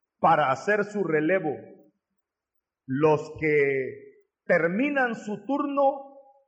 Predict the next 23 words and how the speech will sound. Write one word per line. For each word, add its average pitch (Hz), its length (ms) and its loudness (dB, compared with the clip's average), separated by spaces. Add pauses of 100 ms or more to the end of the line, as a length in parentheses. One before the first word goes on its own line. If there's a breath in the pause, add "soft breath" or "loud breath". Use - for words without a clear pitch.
le 190 420 0
pasan 269 500 2
la 208 220 0
consigna 196 960 -4
a 190 120 2
los 175 360 -2
que 160 80 -2
van 254 300 0
a 254 260 -4
comenzar 190 1120 0
diciéndoles, 160 1160 -4 (760)
Salmo 196 460 0
ciento 196 580 -4
treinta 175 400 -4
y 165 60 -4 (140)
cuatro, - 420 -4 (1000)
"Ahora, 262 840 4 (960)
bendecid 254 760 0
al 294 200 4
Señor, 285 480 4
siervos 320 600 2
del 208 160 0
Señor, 170 560 -2